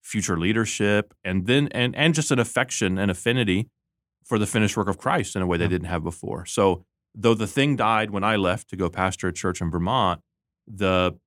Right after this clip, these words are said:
Speaker 1: the, you know, the spirit of, um, the finished work of Christ, the spirit of grace, um, lived on
Speaker 2: Yeah.
Speaker 1: and actually even kinda spread out. So it, it was a, you know, the Lord used it in a great way in my life and some other people's lives as well.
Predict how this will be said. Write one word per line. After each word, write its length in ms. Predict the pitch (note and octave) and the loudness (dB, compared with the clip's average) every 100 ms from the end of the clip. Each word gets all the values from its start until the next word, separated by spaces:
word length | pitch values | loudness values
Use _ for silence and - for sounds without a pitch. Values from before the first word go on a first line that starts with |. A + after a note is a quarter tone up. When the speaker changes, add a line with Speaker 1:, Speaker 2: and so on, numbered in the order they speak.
| _ | _
Speaker 1:
the, 320 | G#2 G2 F#2 F2 _ _ _ | -6 0 0 -2 _ _ _
you 80 | G#2 | -4
know, 60 | |
the 100 | F2+ | -2
spirit 640 | F2+ - - B2 C3 A#2 - | 0 0 0 -2 0 0 -2
of, 480 | G2+ G2 F#2+ F2+ - - _ _ _ _ _ | -4 -2 -2 -4 -14 -18 _ _ _ _ _
um, 480 | G#2 G#2 G2+ G2+ G2 | -2 2 2 2 0
the 80 | G#2 | -4
finished 300 | - G#2+ G#2 | 0 0 0
work 100 | F#2 | -2
of 100 | F2 | -4
Christ, 380 | - B2+ G#2 - | 0 2 2 -2
the 60 | F2+ | -8
spirit 580 | - - G#2 G#2 F#2 - | -8 -4 0 2 0 -4
of 460 | F#2+ F#2+ F#2+ F2 - | -2 0 0 -2 -12
grace, 640 | - G2 G#2+ G#2+ F2 - - _ _ _ _ _ | -6 0 2 2 -2 -6 -10 _ _ _ _ _
um, 580 | G2 F2+ F2 E2 D#2 - _ - | -4 -2 0 -2 -4 -10 _ -6
lived 320 | A2 A#2+ G2+ | 0 2 2
on 420 | G2+ B2+ B1+ A1 G#2+ | 0 0 -4 -8 -8
Speaker 2:
Yeah. 120 | G#2+ | -6
Speaker 1:
and 140 | G#2+ | -2
actually 240 | G2+ A#2 A2 | -2 0 0
even 160 | G2+ | 0
kinda 220 | F#2 A2 F2 | 0 -2 0
spread 520 | - - - G2+ F#2+ | 0 -2 -2 0 2
out. 360 | F2 G2 C#2+ - | 2 0 -4 -8
So 480 | - A2 G2 F#2+ - | -4 0 2 0 -2
it, 180 | A2 - _ _ | -6 -6 _ _
it 140 | - A2 | -8 -4
was 320 | A2 D3+ C3+ | 0 2 2
a, 220 | A2+ A2 | 2 2
you 120 | G2 A#2+ | 2 -2
know, 60 | |
the 60 | A#2 | 0
Lord 240 | C3+ F#3 | 2 2
used 320 | C3 D3 D3 | 4 2 2
it 160 | A2 G2 | 0 -2
in 120 | G#2 | -2
a 60 | G2+ | 0
great 220 | G#2 F#2 | 2 2
way 160 | G2 F#2 | 2 2
in 60 | |
my 180 | F2+ G#2 | 2 2
life 340 | G2 G2 F#2+ - | 2 0 0 -6
and 120 | F2+ | -6
some 140 | F2 F#2 | -2 0
other 140 | F#2+ | 0
people's 260 | F#2 F#2 F2+ | -2 -4 -2
lives 260 | E2+ E2+ E2 | 0 0 -4
as 140 | D#2 | -6
well. 440 | E2+ F2 E2+ E2+ | -2 0 2 0